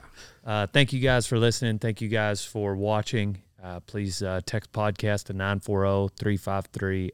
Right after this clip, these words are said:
oh eight nine oh. Follow, uh, Jake on all things social media. We'll tag him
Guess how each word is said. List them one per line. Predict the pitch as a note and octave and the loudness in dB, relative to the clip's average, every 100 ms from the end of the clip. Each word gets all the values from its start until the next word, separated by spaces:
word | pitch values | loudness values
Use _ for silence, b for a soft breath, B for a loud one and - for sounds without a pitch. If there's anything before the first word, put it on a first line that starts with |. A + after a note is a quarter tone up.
| - | -2
oh | G2 G2 | 0 2
eight | F#2+ F#2+ - | 0 0 -2
nine | F#2 F2+ F2+ | -4 -2 -2
oh. | F2+ F2+ E2+ b b b b b - | 0 0 -4 b b b b b 0
Follow, | G2 F#2+ F#2+ F#2 | 4 6 4 4
uh, | F2+ | 2
Jake | F2 G2+ G2+ F#2+ | 2 4 4 4
on | F2+ | 0
all | F2+ F#2+ | 2 0
things | - G2 F#2 | 0 -2 -2
social | G#2 F#2+ G2 | -2 -2 -4
media. | F2+ F#2 F#2+ F#2 | -2 0 0 0
We'll | F2+ F2+ | 0 -4
tag | - G2 F#2 | -2 0 2
him | F#2+ G2 | 0 -2